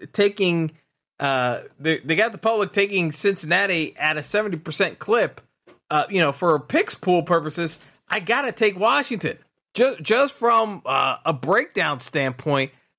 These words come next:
to me, it's, the play is Washington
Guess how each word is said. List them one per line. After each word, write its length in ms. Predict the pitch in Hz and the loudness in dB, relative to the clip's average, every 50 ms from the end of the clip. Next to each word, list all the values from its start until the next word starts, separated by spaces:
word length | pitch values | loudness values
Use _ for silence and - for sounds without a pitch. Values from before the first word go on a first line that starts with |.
| _ - | _ -2
to 100 | - 175 | 0 0
me, 460 | 160 185 247 285 294 269 214 - - _ | 2 2 2 2 4 2 0 -2 -2 _
it's, 360 | 185 190 170 160 - - - - | 0 0 0 -2 -6 -10 -10 -10
the 140 | - 151 165 | -6 -6 -6
play 360 | - - - 190 226 254 262 | -6 -4 -2 0 2 2 4
is 200 | 240 190 156 - | 2 2 0 0
Washington 880 | 151 143 160 170 208 247 254 - - 202 175 156 - 156 135 127 127 | -2 0 2 4 4 2 2 -2 -4 -6 -6 -4 0 0 0 0 0